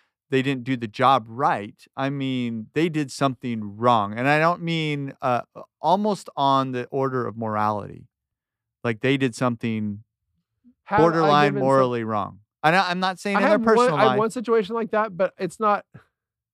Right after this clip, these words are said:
Speaker 2: it wasn't, yeah, I had one situation like that. I fired the person, and then a week later, I hired him back.
Speaker 1: And?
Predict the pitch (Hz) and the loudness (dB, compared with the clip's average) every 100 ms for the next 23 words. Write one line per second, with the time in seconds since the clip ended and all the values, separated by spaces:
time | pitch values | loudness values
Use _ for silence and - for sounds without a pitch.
0 | _ _ _ 185 247 269 - _ _ _ | _ _ _ -2 0 -2 -10 _ _ _
1 | _ _ - 190 190 175 - 240 262 214 | _ _ -4 0 0 -2 -2 0 2 0
2 | - 185 175 151 143 - 139 - _ _ | -4 -6 -6 -6 -8 -4 -4 -6 _ _
3 | _ _ - - 196 185 208 175 151 120 | _ _ -4 0 2 2 0 -4 -6 -6
4 | 160 - _ _ _ _ _ 175 180 180 | -12 -14 _ _ _ _ _ -2 0 0
5 | 175 175 175 165 151 151 139 120 95 110 | 0 -2 -2 -2 0 0 -2 -4 -10 -14
6 | _ _ _ _ _ _ - - 107 127 | _ _ _ _ _ _ -14 -6 -4 -6